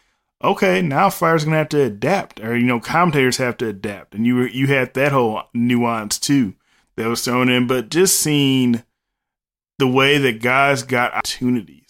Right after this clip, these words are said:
and some guys who actually relished those opportunities and thrived, like, you know, Kevin Holland, you know, a guy who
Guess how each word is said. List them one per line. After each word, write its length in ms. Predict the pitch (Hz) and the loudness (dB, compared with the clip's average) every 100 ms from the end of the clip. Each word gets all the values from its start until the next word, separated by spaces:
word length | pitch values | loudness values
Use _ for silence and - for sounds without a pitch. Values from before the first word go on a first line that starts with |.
| 120 | -10
and 140 | 117 | -4
some 220 | - 135 | -2 -2
guys 380 | 123 127 120 113 | 0 0 0 -2
who 100 | 113 | -4
actually 320 | 110 - 107 | -4 -6 -6
relished 480 | 95 107 127 135 120 | -8 -4 0 0 0
those 180 | 104 101 | -4 -6
opportunities 600 | 104 - - 110 110 101 | -8 -10 -8 -6 -6 -8
and 180 | 101 92 | -12 -14
thrived, 680 | 107 113 123 110 92 90 - _ _ _ - | -4 2 2 2 -4 -14 -20 _ _ _ -4
like, 200 | 120 120 | -2 2
you 100 | 123 | 0
know, 120 | 113 | 0
Kevin 340 | - 151 117 | 0 0 0
Holland, 380 | 104 117 98 87 _ - 113 | 0 -2 -2 -10 _ -20 -4
you 160 | 131 | 0
know, 220 | 123 107 107 | 0 -2 -4
a 60 | |
guy 400 | 113 127 131 131 | -2 2 2 2
who 500 | 120 127 123 120 117 | 2 2 2 2 -2